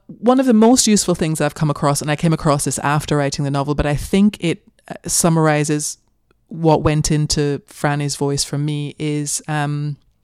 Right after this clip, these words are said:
something that Grace Paley said. She said, essentially, you develop your voice using two airs.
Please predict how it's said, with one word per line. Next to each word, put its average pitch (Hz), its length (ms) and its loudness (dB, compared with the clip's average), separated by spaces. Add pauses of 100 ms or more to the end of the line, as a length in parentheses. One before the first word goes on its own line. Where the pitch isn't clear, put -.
(420)
something 170 320 2
that 156 120 -2
Grace 151 280 0
Paley 151 400 0
said. - 420 -6 (500)
She - 180 -2
said, 151 260 0
essentially, 156 600 -2
you 147 140 -2
develop 147 420 -2
your 147 120 -2
voice 143 360 -2
using 147 300 -4
two 156 300 -2
airs. 143 640 -8